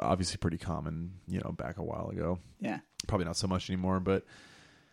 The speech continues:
Speaker 1: it's like, wh-, why do we, why do we gotta feel bad all the time? You know,
Speaker 2: Yeah.
Speaker 1: shouldn't, shouldn't we be trying to feel good? You know, shouldn't we, I mean, as long as we're not, y-, you know, doing anything too seedy to get to that point, shouldn't we just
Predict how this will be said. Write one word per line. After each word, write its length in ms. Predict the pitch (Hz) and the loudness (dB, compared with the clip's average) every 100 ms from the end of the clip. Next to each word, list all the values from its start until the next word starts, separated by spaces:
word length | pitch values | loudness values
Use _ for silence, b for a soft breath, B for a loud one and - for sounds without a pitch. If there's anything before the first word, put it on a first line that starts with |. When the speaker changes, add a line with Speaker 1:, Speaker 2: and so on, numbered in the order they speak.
| b b b - | b b b -18
Speaker 1:
it's 140 | - | -4
like, 140 | 143 117 | -2 -2
wh-, 540 | - - - - - | -2 -4 -4 -6 -8
why 100 | - | -6
do 100 | 214 | -2
we, 100 | 185 131 | 0 0
why 80 | - | -4
do 60 | 240 | -2
we 40 | |
gotta 120 | 320 | -2
feel 220 | - 160 117 | 0 -2 0
bad 260 | - 175 190 | 0 2 2
all 160 | - | 2
the 60 | 82 | -4
time? 320 | - 101 69 | -4 -4 -4
You 80 | 80 | -2
know, 100 | 95 | 2
Speaker 2:
Yeah. 120 | - 185 | 4 4
Speaker 1:
shouldn't, 280 | 185 127 | 4 2
shouldn't 200 | - 180 180 | -2 2 2
we 40 | |
be 60 | 143 | 4
trying 240 | 110 135 | 4 4
to 60 | 131 | 4
feel 220 | - 135 | 6 4
good? 440 | 95 104 127 160 - | 6 8 8 6 0
You 120 | - 107 | 2 4
know, 100 | 113 | 4
shouldn't 320 | - 143 117 | 4 2 4
we, 320 | 117 110 101 B B B | 6 6 4 B B B
I 40 | 123 | 4
mean, 120 | 135 | 6
as 100 | 135 | 8
long 140 | 160 | 8
as 120 | 151 123 | 10 8
we're 100 | 127 | 8
not, 460 | 107 117 101 - - | 8 6 4 -2 -4
y-, 100 | - - _ | -8 -10 _
you 200 | 104 95 | 0 2
know, 320 | 87 71 85 - _ - 76 - | 2 2 -2 -6 _ -18 -8 0
doing 420 | 107 101 92 92 | 4 6 4 4
anything 340 | 107 107 113 95 | 2 4 2 0
too 200 | - 107 | -2 -2
seedy 640 | - 92 98 117 123 127 - | 0 0 2 2 0 -2 -2
to 160 | 110 | 2
get 160 | 95 95 | 2 2
to 60 | 131 | 4
that 160 | 131 | 2
point, 240 | - 147 147 | 4 4 4
shouldn't 260 | 135 135 110 | 0 -2 0
we 100 | 107 | 2
just 340 | 104 95 | 0 -2